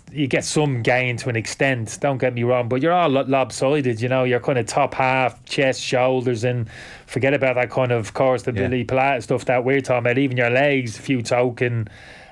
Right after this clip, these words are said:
Speaker 1: and that's it. So your, you know, your body shape's all kind of lopsided and everything. So, yeah, it was interesting, uh,
Speaker 2: You were just
Speaker 1: watching.
Speaker 2: doing the way through your Tinder profile pic.
Speaker 1: <laughs>
Speaker 2: Uh, two nil Liverpool, Salah with the second. It was Van
Speaker 1: Uh.
Speaker 2: Dijk with the first, Nunes goal. That was disallowed. So Van Dijk first, Salah second.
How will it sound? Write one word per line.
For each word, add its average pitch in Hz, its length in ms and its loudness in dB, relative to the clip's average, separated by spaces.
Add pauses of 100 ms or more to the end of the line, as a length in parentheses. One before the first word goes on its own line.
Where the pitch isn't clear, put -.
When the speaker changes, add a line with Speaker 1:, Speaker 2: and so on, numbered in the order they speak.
Speaker 1:
and 120 120 0
that's 135 260 2
it. 131 160 2
So 139 100 -4
your, 127 120 2 (100)
you 131 120 -4
know, 135 80 0
your 127 120 0
body 143 260 0
shape's 127 380 0
all 131 240 2
kind 127 220 0
of 123 80 0
lopsided 127 520 0
and 113 140 -2
everything. 131 420 -2 (640)
So, - 100 -2
yeah, 151 200 4
it 147 80 2
was 131 100 -2
interesting, 147 720 0
uh, 123 460 2
Speaker 2:
You 135 100 2
were 143 60 2
just 120 180 0
Speaker 1:
watching. 127 100 2 (100)
Speaker 2:
doing 104 120 -4
the 117 80 -2
way 113 140 2
through 113 180 -2
your 101 60 0
Tinder 120 240 2
profile 120 380 0
pic. 98 180 -2
Speaker 1:
<laughs> - 100 -2 (800)
Speaker 2:
Uh, 123 320 4
two 190 180 2
nil 202 180 4
Liverpool, 180 440 0
Salah 160 380 0
with 143 120 0
the 135 60 -2
second. 123 540 -2
It - 60 -2
was 113 120 0
Van 120 120 0
Speaker 1:
Uh. 110 40 -4
Speaker 2:
Dijk 139 300 2
with 123 100 -2
the 104 60 -4
first, 110 340 -2
Nunes 120 300 2
goal. 110 280 2
That 104 160 0
was - 120 -2
disallowed. 95 640 0
So - 260 -2
Van 98 160 0
Dijk 110 220 0
first, 95 280 -2
Salah 95 240 0
second. 92 440 -6